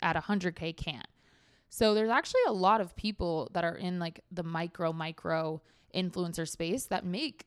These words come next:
a good penny because they do all these things I've talked about, but also do a lot of outreach, and they do a lot of content creation for free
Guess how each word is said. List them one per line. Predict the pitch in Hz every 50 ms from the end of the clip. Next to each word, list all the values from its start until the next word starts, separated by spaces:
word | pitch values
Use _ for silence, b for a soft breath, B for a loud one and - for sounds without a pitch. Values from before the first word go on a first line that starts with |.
| _ - -
a | 196
good | 180 190 185 175 175 175 -
penny | - 214 254 220 180 170 170
because | 180 180 175 170 - - 190 175 175 175 170 165 - - _ -
they | 185 175 180 175 175 170 170 165 165 165 170 165 _ _ _ _ _ -
do | - 190 185
all | 190 175 165 160
these | 165 - 165 -
things | - 160 160 160
I've | 160 151 -
talked | - - 214 214 -
about, | 190 175 175 180
but | - - - -
also | 196 208 208 - 180 170
do | 175 175
a |
lot | 170 180 165 156
of | 160 - -
outreach, | 170 165 - - - - - 180 - - -
and | 180 175
they | 170 -
do | 170 160
a | 165
lot | 156 160 175 165 156 160 165
of | 160 -
content | - - 156 170 160 - - -
creation | - - 190 190 - 175 - - 233 240 262 277 277
for | - - 175 170
free | - - - - - 165 160 170 196 240 285 311